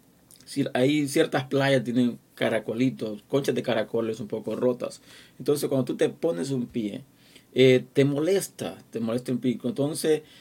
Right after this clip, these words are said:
llega un punto donde tú te sientes incómodo, entonces buscas a calzarte. No puedes dar mucho pie, eh, tiempo descalzo. Pero también, eh, cuando tú vas a un lugar, eh, vas a bañar, un ejemplo,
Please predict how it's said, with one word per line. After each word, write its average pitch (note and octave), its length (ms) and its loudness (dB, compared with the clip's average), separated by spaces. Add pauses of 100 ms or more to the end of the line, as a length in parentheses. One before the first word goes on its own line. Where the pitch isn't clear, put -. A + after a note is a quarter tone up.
(140)
llega D#3+ 160 6
un D3+ 100 2
punto D3+ 300 2
donde C3+ 400 2
tú C3+ 220 -2
te C#3+ 100 -2
sientes C3+ 180 2
incómodo, C3 460 6
entonces B2 260 -2
buscas B2+ 400 -2 (460)
a A2+ 140 -6
calzarte. C3 600 -4 (420)
No - 120 -4
puedes E3 260 6
dar A#2+ 180 4
mucho A#2 360 -2
pie, A#2 340 0
eh, G#2+ 60 4
tiempo A2+ 380 -2
descalzo. C3 680 -6 (640)
Pero C#3+ 340 6
también, C#3+ 680 0
eh, B2+ 160 6
cuando B2+ 340 0
tú D3 180 -2
vas D#3 220 -4
a D3 60 0
un C#3+ 120 0
lugar, B2+ 480 -2 (680)
eh, A#2+ 160 4
vas B2+ 240 2
a C3 40 2
bañar, B2 420 0
un A#2 100 0
ejemplo, G#2+ 760 -2